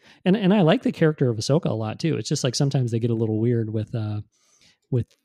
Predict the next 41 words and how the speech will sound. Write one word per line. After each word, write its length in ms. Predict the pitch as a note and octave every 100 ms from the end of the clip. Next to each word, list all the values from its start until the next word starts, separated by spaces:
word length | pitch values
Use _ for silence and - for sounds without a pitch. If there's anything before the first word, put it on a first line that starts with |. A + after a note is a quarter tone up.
| -
the, 240 | A#2 A2
um, 380 | G2+ G2+ G#2+ C#3
their 180 | C3 B2
interpretation 640 | A#2 B2+ A#2+ A#2+ C3 - A#2
of 140 | G2+
the 80 | A2+
Force 560 | - A#2 D3+ - - D4
as 200 | D3+ C#3
it 80 | D#3
relates 400 | D3 D3 D#3 -
to, 420 | E3+ D#3+ D#3 D3+ _ -
you 120 | C#3
know, 140 | C#3
her 300 | - C#3 C#3+
and, 240 | B2+ A#2 A2+ _ _ _ _ _ _ A#2+
and 100 | -
some 140 | B2+
of 60 | A2+
the, 360 | A2 A2 A2+ -
the 380 | B2+ A2+ G#2+ B2 D#3+
journeys 540 | B2 B2+ B2+ B2 - A3+
she 160 | -
goes 200 | C3 B2
on 140 | B2 A#2+
with 100 | -
the 80 |
Force. 480 | A2+ A#2 B2+ F3+ -
And, 300 | F#3+ B2+ B2
and 200 | D3+ A#2
I'm 120 | A2
a 60 | A#2
little 200 | A#2 A2+
bit 140 | A2+
of 120 | A2 G#2+
a, 220 | G2+ G#2+ _ _ _ _ _ _ _ -
I 40 |
guess 180 | C3+ E3+
I'm 100 | C#3+
kind 240 | C3 C#3
of 100 | B2+
a, 220 | A2 G#2+